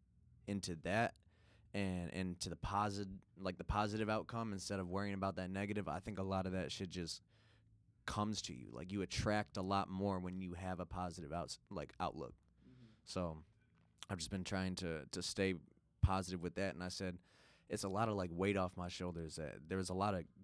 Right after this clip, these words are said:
Speaker 1: guilt on my end and things like that that, like, weighed over me, and I think just letting a lot of that go just helped me create this more positive mindset and just start to alter my reality, like, alter my future,
Speaker 2: Mm-hmm.
Speaker 1: you know?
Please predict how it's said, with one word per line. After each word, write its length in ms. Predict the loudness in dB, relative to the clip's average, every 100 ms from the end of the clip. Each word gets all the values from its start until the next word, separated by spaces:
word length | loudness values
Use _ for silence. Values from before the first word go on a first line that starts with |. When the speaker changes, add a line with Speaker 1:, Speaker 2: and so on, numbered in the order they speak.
| -16 0
Speaker 1:
guilt 260 | 4 4 0 _ -2
on 160 | 0
my 180 | 2 2
end 380 | 2 2 0 -2
and 180 | -4 -2
things 220 | 0 0
like 160 | 0
that 160 | 2 0
that, 100 | 0
like, 120 | -2 2
weighed 240 | 4 6
over 220 | 4 2
me, 160 | -2 -2
and 80 | -4
I 60 |
think 220 | -4 -6 -6
just 280 | -6 -4 -6 -12 -20 -18 0
letting 240 | 4 4
a 40 | 4
lot 220 | 4 4
of 80 | 6
that 240 | 4 4
go 360 | 4 6 6 0 -8 _ _ _ _ -8
just 340 | 2 4 4 -2 -8 _ _ _ _
helped 280 | 0 2 2
me 80 | 0
create 420 | -2 4 4 4
this 180 | 0 0
more 220 | 0 2
positive 480 | 2 2 2 0 -2
mindset 540 | 0 2 0 0 -2
and 100 | -2
just 260 | -2 -2 -4 -12 _ _ _ _
start 300 | -10 -4 -2
to 80 | -2 -2
alter 320 | 2 2 2
my 220 | 2 2 0 -6 _ _ _ _ -6
reality, 540 | 2 4 4 2 0 -6
like, 180 | -10 -4
alter 240 | -4 -2 -2
my 140 | -2
future, 420 | 0 -2 -2 -6 -10 _ -20
Speaker 2:
Mm-hmm. 360 | -20 -20 -8
Speaker 1:
you 40 | -2
know? 160 | 0